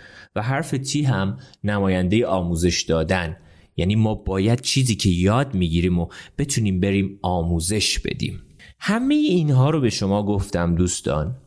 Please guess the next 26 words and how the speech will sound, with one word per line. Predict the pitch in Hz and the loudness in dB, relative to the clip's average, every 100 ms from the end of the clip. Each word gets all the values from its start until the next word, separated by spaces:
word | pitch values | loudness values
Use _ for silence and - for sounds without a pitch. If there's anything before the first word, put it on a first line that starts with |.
| _ _ | _ _
اما | 170 190 190 196 196 - | -2 0 2 2 0 -4
یه | 120 135 208 | -2 0 2
نکته | 175 - - 139 | 0 -2 -2 2
ای | 143 | 4
رو | 127 120 127 - - _ _ _ - | 4 2 -2 -10 -20 _ _ _ -6
باید، | 120 110 113 117 117 - - _ _ - | -2 0 0 0 -2 -10 -20 _ _ -12
باید | 98 104 98 98 95 95 - | -6 -2 0 2 2 -2 -2
و | 98 | 0
باید | 90 90 98 98 98 | 0 0 2 0 0
خیلی | - 107 98 85 82 | -2 0 2 2 0
جدی | - 82 - 82 | 0 -2 0 2
بگیریم. | 82 80 82 69 - - - - _ | 2 2 2 0 -2 -8 -20 -20 _
اونم | 180 247 277 | -2 0 0
این | 240 | -2
که | - 185 175 175 - _ - | 0 2 2 -2 -12 _ -2
مورد | 220 277 | 0 0
اول، | 233 127 117 107 98 98 - - - | -2 -2 0 2 2 0 -10 -16 -2
ما | 160 202 | 0 0
باید | 113 104 110 107 113 131 135 - - - | -2 -2 2 4 4 4 2 -6 -18 -6
زندگیمون | 98 101 120 117 113 120 156 151 135 | -2 2 2 4 4 4 4 4 4
رو | 135 | 2
تبدیل | - 107 101 90 123 143 117 | 2 0 0 0 0 0 0
بکنیم | 113 - 101 101 92 | -2 0 2 2 4
به | 90 | 4
یک | 90 113 - - | 2 2 -2 0
دانشگاه، | 92 85 82 78 - - 85 80 - | 0 2 0 0 -2 0 0 0 -4